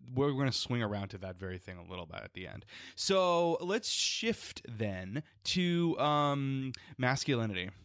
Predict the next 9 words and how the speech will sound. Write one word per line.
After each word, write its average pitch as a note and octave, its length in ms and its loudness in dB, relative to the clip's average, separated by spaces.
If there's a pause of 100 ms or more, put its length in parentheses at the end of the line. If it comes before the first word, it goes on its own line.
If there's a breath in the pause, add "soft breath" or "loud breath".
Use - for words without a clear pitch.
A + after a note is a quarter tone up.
Masculinity A#2+ 1000 2
and A2 100 0
our G#2+ 80 2
interactions G#2 640 0
with F#2+ 160 -4
boys F2+ 480 -6
in F2+ 220 -10
the - 140 -12 (100)
world. - 380 -16